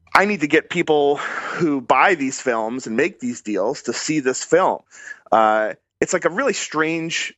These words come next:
kind of world and process to get into, 'cause a lot of filmmakers are, you know, they're sort of, like, either artsy people or, uh, very, you know, policy,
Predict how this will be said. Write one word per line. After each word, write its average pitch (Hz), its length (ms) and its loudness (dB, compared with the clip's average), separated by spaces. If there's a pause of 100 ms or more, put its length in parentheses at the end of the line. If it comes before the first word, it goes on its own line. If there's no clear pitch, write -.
(200)
kind 151 160 -2
of 120 120 -4
world 147 500 4
and 123 100 -4
process 135 720 0
to 123 100 -8
get 120 220 -2
into, 127 480 -4 (260)
'cause 170 120 0
a - 20 2
lot 202 140 6
of - 40 -10
filmmakers 208 540 -2
are, 127 260 0 (280)
you 180 40 -2
know, 151 60 0
they're 143 100 0
sort 147 160 -6
of, 123 60 -2
like, 135 120 -2 (220)
either 127 200 -2 (100)
artsy 175 420 0
people 170 680 0 (320)
or, 117 720 2
uh, 98 560 0
very, 123 500 0
you 127 60 -4
know, 104 140 -4
policy, 139 880 0